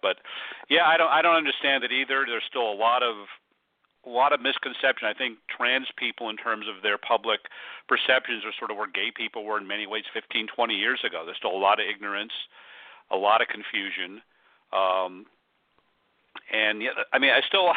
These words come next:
<laughs> I mean, I'm not a fan of reality T V. What I, I, I found myself watching that entire fourteen-minute clip, like, riveted, saying, "This is, like, <laughs> sort of amazing."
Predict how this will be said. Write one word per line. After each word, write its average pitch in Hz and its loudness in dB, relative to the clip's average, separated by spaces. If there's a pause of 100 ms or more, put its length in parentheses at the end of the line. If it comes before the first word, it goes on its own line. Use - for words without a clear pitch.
(240)
<laughs> - -12
I 165 4
mean, 165 2
I'm 160 2
not 170 4
a 160 4 (200)
fan 147 4
of 120 0
reality 131 2
T 135 0
V. 151 2
What 131 4
I, 131 2
I, 127 2
I 139 2
found 127 2
myself 131 0
watching 117 2
that 113 2
entire 123 2
fourteen-minute 120 -4
clip, 156 0
like, 113 2
riveted, 147 0 (120)
saying, 110 -2 (180)
"This 127 -4
is, 156 -6
like, 117 4 (140)
<laughs> - -6
sort 123 -2
of 117 -6
amazing." 113 -2